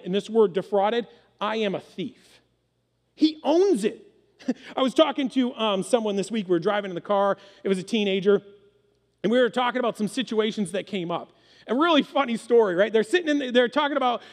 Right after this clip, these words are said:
their family life and some situa-, things that were happening. And they said, "One of the things that really gets under our skin in our family is this.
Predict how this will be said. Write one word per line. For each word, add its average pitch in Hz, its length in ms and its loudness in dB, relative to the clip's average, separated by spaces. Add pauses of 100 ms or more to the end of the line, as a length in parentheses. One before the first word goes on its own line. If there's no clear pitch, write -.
(100)
their 240 100 6
family 233 380 -2
life 233 260 0
and 226 100 -6
some 202 120 -8
situa-, 240 460 -8
things 240 260 0
that 214 120 0
were 190 120 0
happening. 202 440 -4 (280)
And 233 160 -2
they 220 80 -4
said, 208 280 -4
"One 294 160 4
of 403 80 2
the 330 100 4
things 330 220 2
that 233 120 -2
really 359 340 2
gets 330 240 0
under 294 220 2
our 254 120 2
skin 277 280 -2
in 254 80 0
our 226 120 2
family 254 380 -2
is 190 120 0
this. 226 420 0